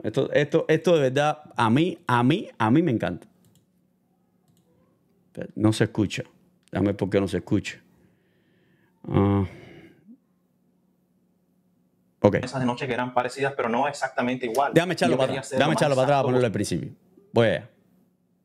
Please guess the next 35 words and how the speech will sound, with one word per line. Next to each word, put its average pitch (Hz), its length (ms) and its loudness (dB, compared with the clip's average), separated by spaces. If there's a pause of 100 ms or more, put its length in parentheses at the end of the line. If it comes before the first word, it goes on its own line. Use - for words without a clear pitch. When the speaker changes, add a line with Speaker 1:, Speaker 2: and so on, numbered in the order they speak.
(160)
Speaker 2:
Esa - 300 -4
mesita 127 420 -2
de 131 60 -2
noche. 143 340 -6 (760)
Entonces, 160 720 -4 (220)
busqué 127 220 0
mucho 147 500 0
sin 143 220 -4
encontrar 123 760 -2 (260)
resultados. 127 560 0
Speaker 1:
Gracias, 131 320 2
María. 123 340 2
Speaker 2:
Busqué 123 160 -8
en 110 160 -10
todos 127 200 -2
los 139 120 -6
sitios 127 320 -4
y 117 60 -4
no 113 80 -2
encontraba, 120 600 -2 (100)
solo 127 180 2
encontraba 135 320 2
Speaker 1:
Belki, 123 160 2
Speaker 2:
mesas - 20 4
de 117 60 6
Speaker 1:
muchas 127 200 4
Speaker 2:
noche 107 40 4
que 101 60 4
eran 98 80 4
Speaker 1:
gracias. 92 180 -2
Speaker 2:
parecidas, 135 420 -4
pero 120 120 -2
no 117 180 0
exactamente 127 640 -4
igual. 139 320 -2